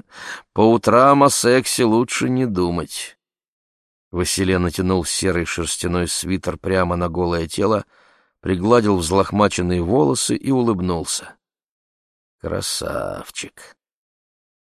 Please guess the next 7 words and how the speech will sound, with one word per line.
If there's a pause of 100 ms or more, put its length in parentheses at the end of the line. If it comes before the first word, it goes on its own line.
Где
ты
встречаешься
со
своей
жандармской
подругой?"